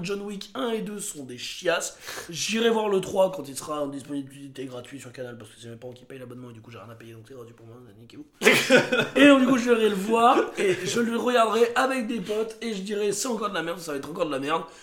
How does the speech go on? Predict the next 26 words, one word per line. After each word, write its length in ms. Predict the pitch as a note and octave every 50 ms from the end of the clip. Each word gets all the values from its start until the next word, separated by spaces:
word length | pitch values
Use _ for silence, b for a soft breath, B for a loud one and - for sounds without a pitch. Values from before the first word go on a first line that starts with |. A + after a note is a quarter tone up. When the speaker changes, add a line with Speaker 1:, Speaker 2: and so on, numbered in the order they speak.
| B B B
Speaker 1:
La, 160 | F3+ G#3+ A3 G#3+ - - F3
la, 220 | F3+ F#3 F3+ E3+
la 100 | E3 E3 E3
série 280 | - G#3 G3+ G#3 F#3
fonctionne 400 | - F#3+ F#3 E3 - F#3 E3+ E3+
vachement, 480 | D#3+ C#3+ - - C#3+ D3+ E3+ G#3 G#3 B B B B B B -
les 80 | D#3 F#3
gens 120 | A3 G#3+
sont 140 | - G#3 G3+
contents, 300 | E3 E3 D#3 D3 D#3 D#3+
il 80 | F#3+ E3+
fait 120 | B2 E3
de 40 | E3 D3+
l'aïkido, 460 | D3 C#3+ - - C#3 C3+ C3+ C#3+ D3
et 60 | C#3+
bah, 360 | C3+ C3 C3+ D3 - - - - - - _ _ _ _ - - - - _ _ _ - - - _ _ - C3+
bravo 260 | C3+ C#3 D3 D3+ C#3
Kenyu, 440 | - - C3 B2 B2+ B2 C3+ C#3 -
nique-toi. 340 | C3 A#2+ - - G2+ D2+ - _ _ _ _ B B B B B B B B B B B
Speaker 2:
Alors, 180 | A#2+ A2+ G#2 G#2
juste 360 | A#2+ C#3+ D3+ C#3+ - - - _ _ _ _ -
une 80 | A2 A2+
intervention, 440 | A2 A#2+ A2+ A2 A2+ A2 - F3 D3
ça 140 | - - B2
n'excuse 420 | A#2+ A#2+ A#2+ - - - D3+ C3
rien, 320 | C3+ D3+ C#3 G#2+ G2+ G#2